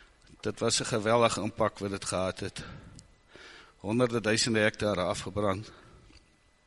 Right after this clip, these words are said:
Wat daar gebeur het, dit is 'n geweldige s-, groot storie gewees as daai vuur so aankom.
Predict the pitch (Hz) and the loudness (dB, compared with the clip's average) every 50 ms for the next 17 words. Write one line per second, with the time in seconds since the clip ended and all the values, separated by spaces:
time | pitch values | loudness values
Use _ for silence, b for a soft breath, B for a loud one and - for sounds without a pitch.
0 | _ _ _ _ _ B B B B B B B B B - - 117 120 131 139 | _ _ _ _ _ B B B B B B B B B -10 -6 0 4 6 6
1 | 135 - 147 123 120 131 139 143 143 139 - - - - - - - B B B | 6 4 0 0 2 4 4 6 4 4 0 -4 -12 -20 -20 -18 -18 B B B
2 | B B B - - - - - - - - - - - 143 143 - - 170 160 | B B B -18 -20 -20 -20 -20 -20 -20 -20 -18 -2 2 2 2 2 2 2 2
3 | - - 160 151 147 - - 135 127 147 156 165 160 151 117 143 131 - - - | 4 4 2 2 2 0 -2 0 4 6 6 8 6 6 4 2 0 0 0 0
4 | - 135 139 131 - - - 127 120 117 123 - - 107 107 113 113 107 - 104 | 2 2 2 2 0 2 4 4 4 4 4 0 -2 -2 0 2 2 2 0 -2
5 | 98 101 107 104 101 - - 127 127 120 - - 117 113 123 120 110 - - 110 | 0 2 2 2 2 2 0 0 0 2 2 0 0 0 0 -2 -4 -4 -6 -8
6 | 107 90 | -8 -8